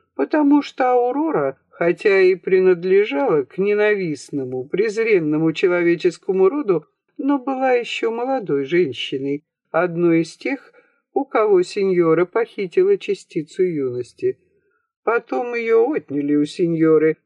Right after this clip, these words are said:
и она тайно отомстила за это, сокрушив старого Нези неслышными ударами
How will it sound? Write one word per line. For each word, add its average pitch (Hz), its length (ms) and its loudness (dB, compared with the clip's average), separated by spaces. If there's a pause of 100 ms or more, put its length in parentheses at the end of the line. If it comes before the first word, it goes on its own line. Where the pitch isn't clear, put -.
и 180 100 4
она 175 360 2
тайно 185 580 0
отомстила 240 840 2
за 208 140 2
это, 143 480 0 (200)
сокрушив - 760 0
старого 156 540 2
Нези 151 500 2
неслышными 147 1000 -2
ударами 143 680 -2